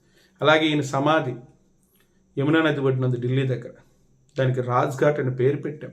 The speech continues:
అక్కడ ప్రతిరోజు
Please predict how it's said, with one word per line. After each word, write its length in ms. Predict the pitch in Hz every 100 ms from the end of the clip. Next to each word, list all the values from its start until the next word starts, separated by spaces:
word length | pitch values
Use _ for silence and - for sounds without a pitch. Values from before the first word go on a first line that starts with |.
| - _ _ _ -
అక్కడ 280 | 123 131 131
ప్రతిరోజు 1300 | 131 131 160 156 156 160 160 165 151 151 160 165 220